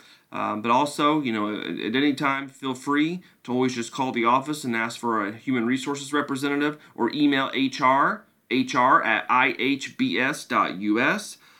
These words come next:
But again, for any workplace injury, we want you to report those to MedCore. Again, MedCore's number is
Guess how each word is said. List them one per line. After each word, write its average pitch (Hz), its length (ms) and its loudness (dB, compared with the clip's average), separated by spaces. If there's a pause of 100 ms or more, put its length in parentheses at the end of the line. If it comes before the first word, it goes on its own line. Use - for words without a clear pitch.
(120)
But 117 120 0
again, 147 260 2
for 127 140 2
any 131 140 2
workplace 139 520 0
injury, 180 380 0
we 160 100 -4
want 120 220 -2
you 127 80 -4
to 120 40 2
report 123 340 -2
those 131 180 0
to 120 80 -2
MedCore. 123 720 0 (320)
Again, 110 320 0
MedCore's 127 420 0
number 139 300 2
is 127 160 0